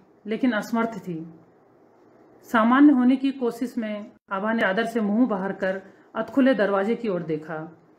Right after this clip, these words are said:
वहां दरवाजे से लगे बरामदे में पालतू कुत्ते भोटी के साथ बिल्ली किट्टी की धीमी आवाजें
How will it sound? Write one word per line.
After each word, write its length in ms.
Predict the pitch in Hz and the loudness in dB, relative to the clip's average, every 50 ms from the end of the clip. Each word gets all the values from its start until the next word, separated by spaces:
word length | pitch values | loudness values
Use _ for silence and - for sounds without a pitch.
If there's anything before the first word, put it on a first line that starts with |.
| _ - - 233 | _ -10 -2 2
वहां 220 | 240 262 302 294 | 4 6 6 6
दरवाजे 440 | 277 254 254 254 254 254 269 330 330 | 6 4 4 4 4 4 2 2 0
से 160 | 320 320 311 | 2 2 2
लगे 280 | 277 254 247 226 269 262 | 2 2 2 2 0 0
बरामदे 440 | 214 220 214 214 214 220 240 240 | 2 2 0 2 0 0 0 0
में 340 | 240 233 226 220 226 226 - - _ _ - | -2 -2 -2 -4 -6 -8 -10 -14 _ _ -4
पालतू 320 | 214 202 214 208 214 277 | -2 -2 0 0 0 -2
कुत्ते 360 | 254 277 254 - - - 254 | 0 -2 -4 -4 -2 -2 0
भोटी 360 | 240 180 185 185 190 - 269 262 | 0 0 0 -2 2 2 2 2
के 120 | 262 202 | 0 -2
साथ 280 | - - 190 175 180 180 - - - - - - | -4 -4 -8 -8 -8 -8 -10 -16 -20 -20 -16 -12
बिल्ली 260 | 180 220 214 226 262 240 | -6 -4 -2 0 0 0
किट्टी 360 | - - 240 - - 294 269 | 0 -2 -4 0 2 2 2
की 140 | 277 262 233 | 2 0 -2
धीमी 360 | 175 196 196 226 240 262 277 | 0 0 2 4 4 4 2
आवाजें 460 | 233 202 196 190 185 170 190 190 190 | 2 0 -2 -2 -4 -4 -6 -8 -10